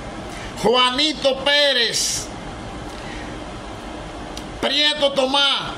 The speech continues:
Juan Prieto, en-, entre otros.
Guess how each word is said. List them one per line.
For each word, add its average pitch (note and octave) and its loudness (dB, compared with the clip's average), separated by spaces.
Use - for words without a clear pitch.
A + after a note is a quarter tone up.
Juan C4+ 4
Prieto, C#4 2
en-, G3+ -2
entre A3+ 2
otros. B3+ 4